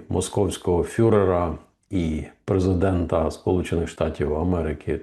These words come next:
Трампа є, о, одна справа, навколо якої зараз продовжуються ламатися списи, дискусія, чи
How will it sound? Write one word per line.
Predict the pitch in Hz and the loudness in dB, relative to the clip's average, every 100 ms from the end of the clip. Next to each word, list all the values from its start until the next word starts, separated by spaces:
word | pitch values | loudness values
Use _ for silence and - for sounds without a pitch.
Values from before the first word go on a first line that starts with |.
| - | -6
Трампа | - 95 131 123 120 113 110 - _ _ _ - _ _ _ - | -2 2 4 4 2 0 -2 -8 _ _ _ -20 _ _ _ -12
є, | 101 98 113 110 107 95 92 _ _ _ _ | -4 4 6 6 4 0 -6 _ _ _ _
о, | - 87 78 - | -8 -6 -4 -2
одна | 95 95 98 | 0 2 0
справа, | - - 110 127 113 98 | -2 0 2 4 4 2
навколо | 107 110 98 95 92 85 | 2 2 0 0 0 0
якої | 85 113 127 104 | -2 -4 -2 -4
зараз | 85 87 85 85 - - _ | -4 -4 -4 -6 -10 -20 _
продовжуються | - 95 90 117 104 95 90 87 - 92 87 87 - _ - | -2 0 6 6 6 4 2 2 -2 -2 -2 -4 -12 _ -4
ламатися | 90 95 95 90 82 - - - | 0 2 2 0 0 -6 -8 -10
списи, | - - - 95 - 143 139 135 - - _ - | -10 -10 -2 -2 2 4 4 2 -8 -20 _ -2
дискусія, | 104 101 98 - 131 127 - 131 110 104 104 - _ _ _ _ _ _ _ _ 160 - | 2 2 0 -2 2 2 0 -2 -2 -2 -6 -16 _ _ _ _ _ _ _ _ -20 -16
чи | - - 117 117 104 80 | -8 2 6 6 6 2